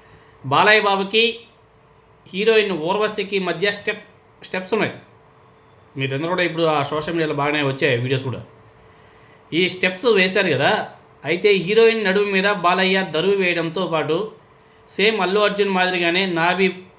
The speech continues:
భాగంలో చేయి వేసి ఊర్వశి డ్రెస్ను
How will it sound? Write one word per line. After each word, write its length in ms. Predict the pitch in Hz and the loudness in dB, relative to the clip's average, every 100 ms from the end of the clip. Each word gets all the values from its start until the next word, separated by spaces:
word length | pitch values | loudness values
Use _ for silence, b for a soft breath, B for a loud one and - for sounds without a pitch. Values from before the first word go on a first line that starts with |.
| 143 | -2
భాగంలో 360 | 151 165 170 185 185 | 0 0 0 -2 -2
చేయి 180 | 170 180 | -2 0
వేసి 280 | 165 147 170 233 - B B B B 170 | 0 0 -2 -6 -8 B B B B 0
ఊర్వశి 380 | 220 214 196 208 180 | 2 0 0 0 0
డ్రెస్ను 300 | 175 165 | -4 -4